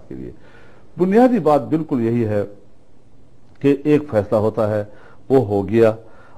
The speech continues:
और हम हुकूमत के जो अंदर जिम्मेदारियों की शराकत थी, उस शराकत से अब हम दस्तबरदार हैं। अब रही ये बात कि बतौर अपोजिशन पार्टी के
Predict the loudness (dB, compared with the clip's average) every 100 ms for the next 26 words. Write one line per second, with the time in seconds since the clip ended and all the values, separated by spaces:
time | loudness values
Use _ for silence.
0 | -6 2 2 2 -2 -4 -4 -6 -4 -2
1 | -2 -4 -8 -6 -6 -10 -6 -4 -2 -4
2 | -10 -20 -20 -16 -6 -2 0 2 2 4
3 | 2 -2 -8 -10 -2 2 2 2 -2 -4
4 | -10 -10 -16 -20 -20 -10 -8 -8 -4 0
5 | 0 -2 -10 -12 -6 -8 -6 -10 -12 -12
6 | -14 -12 -14 -16 -20 -20 -20 -20 -20 -20
7 | -20 -20 -20 -20 -20 -20 -2 2 4 6
8 | 6 6 4 4 2 0 -16 -20 -20 -20
9 | -10 -2 0 4 6 6 0 -2 -4 -4
10 | -4 -4 0 2 2 -2 -6 -6 -8